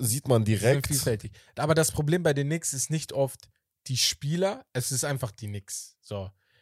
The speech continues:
Speaker 2: der Front Office, die Mannschaft drumherum, die Erwartungen von den, von den, äh, Leuten von außerhalb. Wenn du jetzt in New York rumgehen würdest, ne, so wie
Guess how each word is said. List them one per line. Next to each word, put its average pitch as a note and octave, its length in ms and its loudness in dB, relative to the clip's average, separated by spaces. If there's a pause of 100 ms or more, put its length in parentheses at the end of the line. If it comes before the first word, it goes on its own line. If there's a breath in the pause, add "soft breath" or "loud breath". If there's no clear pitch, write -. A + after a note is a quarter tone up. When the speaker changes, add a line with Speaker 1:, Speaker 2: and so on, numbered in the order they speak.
(140)
Speaker 2:
der B2+ 100 2
Front G#2 380 -4
Office, F2 520 -14 (200)
die C#3+ 80 -6
Mannschaft D3 460 -2
drumherum, G#2+ 580 -4 (220 soft breath)
die D#3 80 -6
Erwartungen G#2+ 880 -2
von C3+ 200 -2
den, C#3 260 -2 (360)
von B2+ 220 -4
den, B2 220 -4
äh, A#2 680 -2 (480)
Leuten C3 300 0
von B2 160 -8
außerhalb. G#2 400 -4 (160)
Wenn F3 160 -2
du F#3 60 4
jetzt G#3+ 300 4
in G#3 120 -2
New G3+ 60 0
York G3 340 2
rumgehen C#3+ 500 -4
würdest, A2+ 360 -6
ne, E3 200 -2 (280 soft breath)
so E3+ 180 -2
wie F#3 200 -2